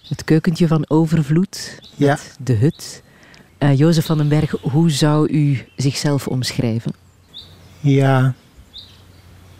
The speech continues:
Speaker 2: Natuurlijk altijd heel voorzichtig zijn en me daar hele grote woorden aan te geven.
Speaker 1: Mhm.
Speaker 2: Maar ik ben toch ook wel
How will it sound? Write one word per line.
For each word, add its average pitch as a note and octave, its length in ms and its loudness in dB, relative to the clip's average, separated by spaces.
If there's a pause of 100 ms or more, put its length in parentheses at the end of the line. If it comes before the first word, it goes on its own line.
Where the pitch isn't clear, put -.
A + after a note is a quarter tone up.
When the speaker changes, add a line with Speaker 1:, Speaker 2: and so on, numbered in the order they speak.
(840)
Speaker 2:
Natuurlijk - 280 -2
altijd B2+ 200 2
heel C3 160 2
voorzichtig B2 540 -4
zijn B2+ 260 0
en C3 120 2
me B2 60 0
daar B2 200 2
hele C3 220 2
grote C3 340 0
woorden C3+ 300 2
aan C3+ 180 0
te B2+ 120 -2
geven. A#2 520 0 (320)
Speaker 1:
Mhm. C#3 220 -6 (960)
Speaker 2:
Maar D#3+ 220 2
ik C#3 120 2
ben D3+ 200 2
toch - 180 -2
ook D3+ 160 -2
wel C3 240 0